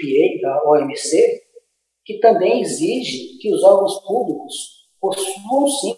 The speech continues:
esses program-, programas de integridade, maior transparência, maior ética nas compras públicas. É aquilo que a gente, é um provérbio, provérbio, na verdade, né?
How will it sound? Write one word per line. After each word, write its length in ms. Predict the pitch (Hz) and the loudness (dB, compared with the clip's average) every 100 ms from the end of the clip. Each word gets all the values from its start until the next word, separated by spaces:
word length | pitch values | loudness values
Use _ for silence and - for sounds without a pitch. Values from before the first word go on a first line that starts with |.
| - | -8
esses 280 | - - | -8 -6
program-, 320 | - 156 170 170 - | 0 4 4 2 2
programas 380 | 160 156 156 | 2 4 2
de 80 | 151 | 0
integridade, 840 | 156 151 147 147 131 156 180 - - | -2 -2 -2 -6 -4 -2 -4 -6 -8
maior 280 | 139 147 | -4 -6
transparência, 680 | - - - 143 135 165 - | -8 -16 -14 -12 -4 -4 -4
maior 300 | 156 156 170 | -2 2 2
ética 320 | - 554 - - | 2 0 -2 -8
nas 160 | 679 | -8
compras 240 | 640 587 480 - 480 | -6 -6 -6 -10 -20
públicas. 340 | 403 403 _ _ _ _ _ - | -20 -20 _ _ _ _ _ 0
É 60 | |
aquilo 280 | 202 196 202 | 2 2 -4
que 80 | 202 | -2
a 40 | |
gente, 560 | - 180 - 170 - - - - _ _ | -4 -4 -4 -2 -2 -2 -14 -20 _ _
é 60 | - | -10
um 60 | 156 | 0
provérbio, 580 | 196 - 170 - - | 0 2 0 0 -2
provérbio, 420 | - 180 156 160 131 | 2 4 4 2 0
na 60 | |
verdade, 500 | 131 135 135 139 135 | -6 -6 -6 -6 -6
né? 220 | 135 160 | -6 -6